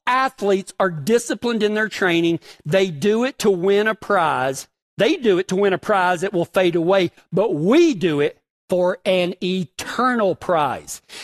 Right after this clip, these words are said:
And, you know, there, there's different interpretations about everything,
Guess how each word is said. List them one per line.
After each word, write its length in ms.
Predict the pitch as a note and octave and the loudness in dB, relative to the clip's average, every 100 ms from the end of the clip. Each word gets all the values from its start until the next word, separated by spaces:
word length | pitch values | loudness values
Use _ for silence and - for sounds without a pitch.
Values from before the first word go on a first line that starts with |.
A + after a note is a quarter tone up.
| - - | -18 -6
And, 280 | A#3+ A#3+ A#3+ - - | -4 -2 -4 -6 -2
you 80 | E4+ | 2
know, 140 | B3 | 2
there, 200 | A3 C4 C4 | 2 0 2
there's 240 | D4 A3 | 0 0
different 380 | D#3 B3 C4+ B3+ | 0 0 0 -4
interpretations 880 | A3+ A#3 A3 B3 B3+ G#3 - G#3 F#3 | -2 0 0 -2 -2 -2 -2 -4 -2
about 240 | F#3+ G3+ | 0 2
everything, 400 | G3+ F3+ G#3 G3 | 0 0 -2 -2